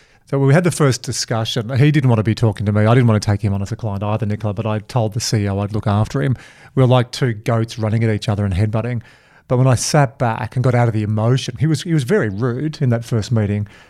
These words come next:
But when I showed some compassion, I realised he was coming out of fear. So he was quite anxious about his job and felt threatened that I knew the C E O and thought I would judge him.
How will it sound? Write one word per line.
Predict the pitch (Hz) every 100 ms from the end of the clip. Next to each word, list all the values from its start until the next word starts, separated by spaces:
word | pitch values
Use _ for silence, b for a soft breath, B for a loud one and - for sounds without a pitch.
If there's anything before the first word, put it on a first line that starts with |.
| b b b _ _ _ _
But | 143
when | 135
I | 127
showed | - 147 143
some | 127 113 -
compassion, | - 110 - 156 190 - 139 156 151 147
I | 127
realised | 117 110 113 107
he | -
was | 113
coming | - 117 107 98
out | 95
of | 98
fear. | - 127 135 117
So | -
he | 107
was | 104
quite | - 120 104
anxious | 101 101 117
about | 110 104 98
his | 98
job | - 113 98 98 101
and | 98 b b
felt | - 143 117
threatened | - 131 117 123 107
that | 107
I | 104
knew | 107 110
the | 107
C | - 113 107
E |
O | 104 104
and | 98
thought | - 110
I | 104
would | 104 104
judge | 110 104 104
him. | 110 117